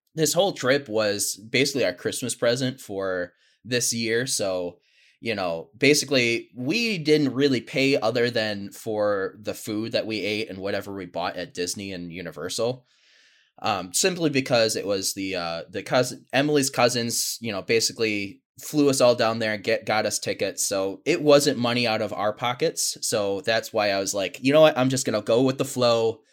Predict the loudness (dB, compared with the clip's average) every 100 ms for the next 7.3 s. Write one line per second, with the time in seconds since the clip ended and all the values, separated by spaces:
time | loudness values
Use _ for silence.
0 | _ -6 0 2 2 0 -2 2 4 4
1 | 0 -4 -2 -2 -4 -4 -6 -2 -2 0
2 | 0 0 0 -4 -4 -4 -4 -6 -4 -2
3 | 0 0 0 -2 -6 -8 -6 0 0 0
4 | 0 -2 -4 _ _ _ -8 0 2 2
5 | -2 0 -2 -2 -2 -4 0 0 0 2
6 | 0 0 -4 -2 -2 -2 -2 -2 -2 -2
7 | -4 -8